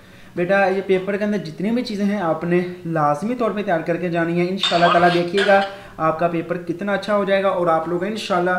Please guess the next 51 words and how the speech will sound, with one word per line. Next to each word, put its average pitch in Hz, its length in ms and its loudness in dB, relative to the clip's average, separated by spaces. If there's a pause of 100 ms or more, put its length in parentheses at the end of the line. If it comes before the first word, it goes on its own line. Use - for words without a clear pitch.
(360)
अगर 170 200 0
मेरे 170 180 2
अल्लाह 165 160 0
ने 175 80 0
चाहा 160 180 -2
तो 165 100 -2
आपका 156 200 -4
सारा 180 320 0
पेपर 170 320 -2
जो 165 60 0
है 160 100 0
इसी 151 160 -4
में 147 80 -2
से 160 80 -6
कवर 139 240 -2
अप 139 160 0
हो 123 100 -2
जाएगा। 101 280 -10 (440)
तो 202 60 -2
फिजिक्स 202 480 -6
है 226 100 0
जी 240 80 -4
मरूजी, 226 500 -4
आ, 175 240 2
जमात 175 520 0
दहम, 185 320 -4 (920)
ठीक 170 160 -8
है, 185 380 2
फर्स्ट 185 260 -2
टाइम 214 200 0
और 214 80 -2
सेकंड 190 320 -2
टाइम 208 160 -2
के 208 60 -4
हवाले 180 300 0
से 180 120 -4
दोनों 180 360 -2
पेपर्स 196 300 -4
बहुत 160 220 -6
इंपॉर्टेंट 131 460 -6
हैं। 127 160 -6
बेटा 190 160 2
आपने 208 160 0
कोशिश 175 360 -2
करनी 233 360 0
है 202 140 0
दोनों 175 240 0
पेपर्स 196 320 0
का 208 120 0
सुन 175 220 -2
लें। 196 180 0